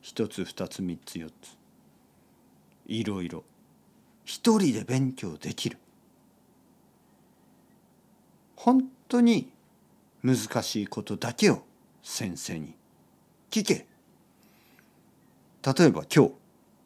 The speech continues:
俺はある生徒にこう質問された。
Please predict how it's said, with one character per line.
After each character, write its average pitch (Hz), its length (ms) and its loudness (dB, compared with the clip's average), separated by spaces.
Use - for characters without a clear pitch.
俺 113 260 -2
は 101 300 -6
あ 160 140 8
る 104 120 2
生 127 300 2
徒 - 160 -14
に - 100 -20
こ 233 200 6
う 196 40 4
質 - 220 -2
問 131 200 4
さ - 140 -8
れ - 80 -20
た。 - 120 -20